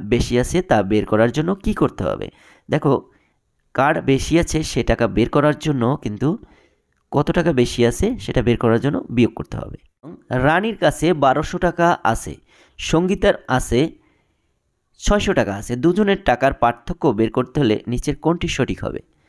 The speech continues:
অর্থাৎ এখানে দুজনের টাকা পার্থক্য বের করতে হলে বিয়োগ করতে হয়। এক্ষেত্রে দেখো, বারোশো থেকে ছয়শো বিয়োগ করতে হবে। দেখো, এটা সঠিক উত্তর হবে খ।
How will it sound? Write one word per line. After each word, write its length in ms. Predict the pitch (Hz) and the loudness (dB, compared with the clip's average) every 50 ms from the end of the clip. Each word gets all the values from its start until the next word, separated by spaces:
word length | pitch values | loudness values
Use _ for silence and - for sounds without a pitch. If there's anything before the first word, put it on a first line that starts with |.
| _ _ _ _ _ _ - | _ _ _ _ _ _ 0
অর্থাৎ 380 | - 131 - - 123 131 - - | 0 0 2 4 2 2 2 0
এখানে 340 | - - - 143 143 147 | -4 -2 0 0 0 0
দুজনের 420 | 147 135 139 135 120 143 139 151 156 151 | 0 0 0 0 2 2 2 0 0 0
টাকা 280 | - 117 107 110 123 135 | 2 0 2 2 0 -2
পার্থক্য 560 | 139 - - 117 117 - - - 175 - 196 | -2 0 0 0 0 -2 -6 -8 -4 0 0
বের 180 | 190 180 180 175 | 2 2 2 2
করতে 240 | - 165 - - 156 | 0 -2 -2 0 0
হলে 140 | 143 185 | 2 2
বিয়োগ 260 | 214 185 202 156 - - | 2 2 2 0 0 -2
করতে 240 | - - - - | -6 -10 -8 -8
হয়। 160 | - - - - _ - - - - - _ - | -8 -8 -8 -10 _ -20 -20 -20 -20 -20 _ -10
এক্ষেত্রে 400 | - 107 127 135 - - 139 - - _ _ _ _ _ _ _ - - | -8 -6 -6 -2 0 0 0 0 -2 _ _ _ _ _ _ _ -10 -4
দেখো, 200 | 110 117 - 117 | -4 -2 -2 -2
বারোশো 400 | 107 104 120 117 135 151 - - | -2 0 0 2 2 0 -2 -4
থেকে 200 | 156 165 160 165 | -4 -4 -4 -4
ছয়শো 360 | - - - - 110 - 123 | -4 -2 -2 -2 0 -2 -2
বিয়োগ 220 | 104 98 107 110 107 | -2 0 -2 -2 -2
করতে 260 | - 110 - - 120 | -4 -6 -4 -2 0
হবে। 260 | 123 143 160 208 330 | 0 2 0 0 0
দেখো, 260 | 262 - 104 - - | 0 -2 -4 -2 -2
এটা 300 | 82 95 120 - 127 139 - - - - - - - | -4 -4 -2 -2 -2 -2 -4 -8 -20 -20 -20 -20 -16
সঠিক 380 | - - - 160 151 151 151 151 | -12 -6 -2 -2 -2 -2 -2 -6
উত্তর 220 | 139 - - 139 | -4 -2 -2 -2
হবে 360 | 127 120 117 101 120 156 165 - _ _ _ _ _ | -2 -2 -4 -2 -2 -4 -4 -8 _ _ _ _ _
খ। 120 | - - | -6 -2